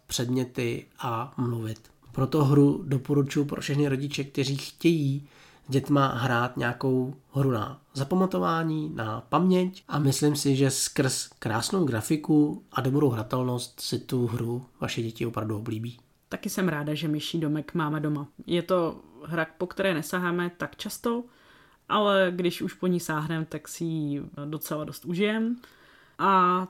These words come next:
Speaker 2: trošku bych naproti tobě řekla, že nemusí to být opravdu mířený jenom na ty děti. Jasně,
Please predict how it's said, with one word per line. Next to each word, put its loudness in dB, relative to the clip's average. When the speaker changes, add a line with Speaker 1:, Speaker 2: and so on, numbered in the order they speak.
Speaker 2:
trošku 0
bych 4
naproti -2
tobě 4
řekla, 0
že 0
nemusí 2
to 2
být -2
opravdu -2
mířený 0
jenom -2
na -4
ty -6
děti. -6
Jasně, 0